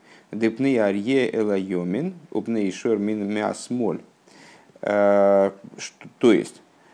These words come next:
э, вот это вот, э, величие любви и страсти включиться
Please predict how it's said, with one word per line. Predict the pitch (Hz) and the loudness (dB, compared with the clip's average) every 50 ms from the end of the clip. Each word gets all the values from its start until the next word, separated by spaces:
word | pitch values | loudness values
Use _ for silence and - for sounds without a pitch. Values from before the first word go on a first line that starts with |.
| _ _ _ _ _ - | _ _ _ _ _ -10
э, | - 92 | -8 -4
вот | 95 101 107 120 | -2 -2 0 0
это | 113 107 113 | 0 2 2
вот, | 104 104 104 101 - - - - _ _ _ - | 2 2 2 0 0 -4 -20 -20 _ _ _ -10
э, | - - 58 58 58 - 53 53 53 98 - - - - _ _ _ _ _ _ _ _ _ _ _ _ _ _ _ _ _ _ | -8 -6 -4 -4 -4 -4 -4 -4 -4 -6 -8 -12 -16 -20 _ _ _ _ _ _ _ _ _ _ _ _ _ _ _ _ _ _
величие | - 110 113 117 117 127 123 113 - - 92 87 87 - - - _ _ - | -4 0 2 4 6 6 4 4 2 0 0 0 0 -4 -8 -16 _ _ -4
любви | 101 110 117 113 113 107 104 95 - - - - _ _ _ _ _ _ _ - | -2 0 0 0 0 0 0 0 -2 -2 -8 -20 _ _ _ _ _ _ _ -4
и | 110 | -4
страсти | 110 110 - 117 113 101 87 - - - - - _ _ _ _ _ _ _ _ _ _ _ - | -2 -2 0 2 2 2 2 0 -6 -12 -14 -14 _ _ _ _ _ _ _ _ _ _ _ -16
включиться | - - - - - - 117 110 107 104 - 151 147 135 139 - - 123 117 113 113 | -16 -16 -16 -12 -6 0 0 0 0 0 0 -2 -2 -2 -2 -2 0 0 0 0 -4